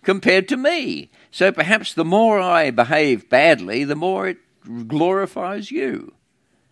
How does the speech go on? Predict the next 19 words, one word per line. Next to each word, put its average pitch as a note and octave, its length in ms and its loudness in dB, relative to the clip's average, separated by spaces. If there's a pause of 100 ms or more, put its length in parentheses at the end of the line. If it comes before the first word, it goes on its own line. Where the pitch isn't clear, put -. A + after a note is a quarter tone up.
(460)
Well, B2+ 140 -10
Paul G3+ 300 -4
doesn't C3+ 240 -2
even A#2 240 0
bother G#2+ 280 -2
to G2+ 80 -6
refute - 480 -8
this. - 240 -14
He G2+ 120 -12
just - 240 -12
says F#2 200 -12
it's - 140 -16
stupid. - 640 -10 (320)
And A2 180 -8
it G#3+ 100 -10
is D4 220 0
stupid, A2 460 -2
isn't B3+ 220 2
it? - 260 -8